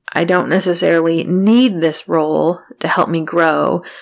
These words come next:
because I'm already doing the thing that they want me to do. However, they're gonna offer me twenty, thirty thousand dollars more a year to do it. Oh, okay. Because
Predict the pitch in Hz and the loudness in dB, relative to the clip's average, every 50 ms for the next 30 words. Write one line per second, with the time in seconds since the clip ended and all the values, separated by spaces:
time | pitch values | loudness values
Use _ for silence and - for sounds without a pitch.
0 | - - - - 196 180 180 180 - 190 180 180 - - - 170 170 170 165 160 | -20 -20 -16 -14 -14 -14 -10 -4 -4 -4 -4 -4 -8 -4 0 0 2 2 2 0
1 | 160 165 160 151 156 151 147 160 175 175 165 160 160 156 151 156 - - - 175 | 2 2 2 2 0 -2 -2 2 2 2 2 2 -2 -6 -8 -10 -10 -4 -2 0
2 | 170 170 190 214 247 254 254 247 - _ - - 160 160 - 165 160 160 165 160 | 0 2 2 2 2 0 0 -4 -8 _ -6 -6 -4 0 0 2 2 4 2 2
3 | 156 151 156 156 156 160 160 160 170 - 202 220 240 262 277 285 277 - - - | 2 0 -2 -2 -2 -2 -4 -4 -2 0 2 2 4 4 2 2 0 -2 -4 -2
4 | 180 208 240 220 190 180 180 185 185 175 165 160 156 156 - - 175 165 165 170 | 2 2 2 2 2 2 2 2 4 4 2 2 2 0 -2 -2 -2 -2 -2 -2
5 | 170 - - 170 165 160 - - 147 165 165 165 - - - - 170 - 175 170 | -4 -4 -4 -2 -2 -2 -2 -2 -2 -2 -2 -4 -4 -4 -4 -4 -4 -6 -4 -2
6 | 156 160 156 156 156 - - 165 160 156 160 160 156 156 165 156 185 233 262 240 | -2 0 -2 -2 -4 -4 -4 -2 -2 -2 -2 -2 -2 -2 -4 -2 0 2 2 2
7 | - 110 - - - - 269 269 233 208 240 262 254 - 185 175 185 214 220 - | 0 -2 -6 -4 -2 0 2 2 4 4 2 0 0 -2 -2 0 0 -2 -2 -2
8 | 185 180 - 190 165 165 165 | -4 -2 0 0 0 0 0